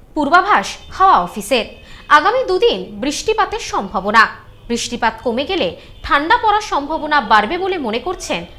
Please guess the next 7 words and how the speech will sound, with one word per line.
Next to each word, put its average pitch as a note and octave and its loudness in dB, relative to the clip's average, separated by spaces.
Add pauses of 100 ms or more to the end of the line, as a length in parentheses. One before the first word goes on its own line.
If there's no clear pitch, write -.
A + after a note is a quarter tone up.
আবহাওয়াবিদরা। G#3 2 (1800)
নতুন D4 8
বছর C#5 6 (120)
পড়তেই F#4 4 (100)
শীতের F#4 4
আমেজ C#4+ 2 (340)
বঙ্গজুড়ে, G#3+ 4